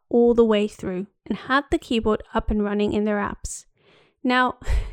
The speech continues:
<laughs> when we started the first test, I think about two and a half months before that, we had a success rate of about twelve or thirteen percent.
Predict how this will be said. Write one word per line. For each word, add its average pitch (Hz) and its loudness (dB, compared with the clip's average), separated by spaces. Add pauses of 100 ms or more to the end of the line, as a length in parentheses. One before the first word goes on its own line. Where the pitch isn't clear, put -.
(200)
<laughs> - -20
when 254 4
we 339 6
started 269 -2
the 226 -2
first 214 -2
test, - -6 (100)
I 214 0
think 208 -4
about 220 -2 (100)
two 247 -6
and 240 0
a 233 -2
half 240 -6
months 262 -2
before 311 0
that, 381 2 (800)
we 285 4
had 349 2
a 359 6
success 247 -2
rate 226 0
of 226 -2
about 214 0
twelve 220 2
or 214 -2
thirteen 214 -4
percent. - -6